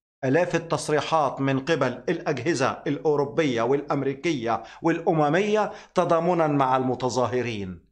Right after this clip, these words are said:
ليه ما فيش صريخ ابن يومين تضامن مع المتظاهرين في فرنسا، على الرغم من إن هم ملايين، مش زي إيران، مجموعات تعد على الأصابع، وكان، آه، بيرتكبوا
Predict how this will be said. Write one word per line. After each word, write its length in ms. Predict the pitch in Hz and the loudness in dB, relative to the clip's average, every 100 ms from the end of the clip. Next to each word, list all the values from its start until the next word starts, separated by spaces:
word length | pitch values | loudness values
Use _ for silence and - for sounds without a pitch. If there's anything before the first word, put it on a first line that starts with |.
| _ _ _ _ - | _ _ _ _ -6
ليه 180 | 123 175 | 0 2
ما 120 | 202 | 2
فيش 160 | 185 196 | 0 0
صريخ 380 | - 165 190 180 | 0 0 0 0
ابن 160 | 156 | 0
يومين 320 | 147 139 175 170 | 0 2 0 0
تضامن 440 | 131 143 156 147 | 0 2 2 2
مع 220 | 131 127 | 2 2
المتظاهرين 680 | 131 120 117 110 113 143 160 | 0 -2 -2 -2 -2 0 -2
في 140 | 151 139 | -2 -2
فرنسا، 580 | 123 143 165 - 151 - - 131 | 0 2 0 0 -2 -2 -6 0
على 220 | 147 143 | 2 2
الرغم 320 | 127 180 175 | 2 2 2
من 340 | 151 151 151 | 2 0 0
إن 140 | 175 151 | 0 2
هم 440 | 131 170 170 139 | 2 2 2 4
ملايين، 1160 | 151 156 147 143 151 147 143 139 151 127 101 - _ _ _ _ _ _ 123 | 4 4 2 2 2 2 2 2 2 0 -4 -14 _ _ _ _ _ _ -2
مش 120 | 127 | -2
زي 460 | 101 151 165 151 156 | 2 2 2 2 2
إيران، 680 | 131 143 175 135 101 - - _ _ _ _ _ _ - | 2 4 2 0 -4 -8 -20 _ _ _ _ _ _ -4
مجموعات 560 | 143 131 151 151 190 185 | -2 0 2 2 0 2
تعد 280 | 151 175 151 | 0 2 2
على 260 | 139 139 | 2 2
الأصابع، 680 | 139 - 139 151 165 160 135 | 0 0 0 2 2 2 2
وكان، 680 | 131 131 143 151 147 127 - _ _ _ _ 131 | 0 2 2 2 0 -4 -12 _ _ _ _ 0
آه، 160 | 127 | 0
بيرتكبوا 920 | 123 131 120 110 160 156 147 151 151 | 2 2 2 0 -2 0 0 0 -2